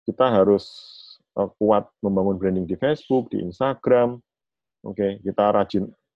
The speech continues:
rajin posting di situ, pertemanan juga nambah, nah, gitu. Karena pertemanan juga atau follower itu mempengaruhi, eh, tingkat kepercayaan orang juga,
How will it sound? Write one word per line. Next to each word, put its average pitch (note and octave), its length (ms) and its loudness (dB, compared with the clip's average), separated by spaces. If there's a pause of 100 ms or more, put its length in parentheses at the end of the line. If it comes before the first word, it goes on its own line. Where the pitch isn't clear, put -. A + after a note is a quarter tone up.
(320)
rajin F#2 240 -6
posting C#3 440 0
di G2+ 80 -4
situ, C#3+ 280 0
pertemanan F#2+ 440 0
juga F#2+ 200 0
nambah, B2+ 680 2
nah, - 200 -14
gitu. - 240 -12
Karena D3 160 -2
pertemanan D#3+ 480 0
juga B2+ 360 0 (800)
atau A2+ 240 0
follower C#3+ 400 6
itu F#3+ 80 2
mempengaruhi, C#3+ 800 2 (720)
eh, A2 320 0
tingkat A#2+ 320 -2
kepercayaan G#2+ 320 0
orang G2+ 160 0
juga, - 400 -4